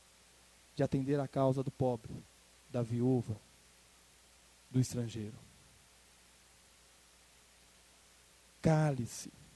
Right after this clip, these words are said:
Eles queriam um milagre, eles queriam Jesus. Então, "Cala a boca, mendigo, não é você que a gente quer. A gente quer Jesus, a gente não quer você.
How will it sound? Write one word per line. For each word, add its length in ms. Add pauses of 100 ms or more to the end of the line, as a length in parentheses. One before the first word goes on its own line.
(1040)
Eles 220
queriam 580
um 40
milagre, 720
eles 200
queriam 340
Jesus. 760 (1080)
Então, 580 (800)
"Cala 300
a 40
boca, 360
mendigo, 360
não 140
é 60
você 340
que 80
a 40
gente 220
quer. 300 (560)
A 100
gente 220
quer 160
Jesus, 500
a 60
gente 220
não 80
quer 180
você. 480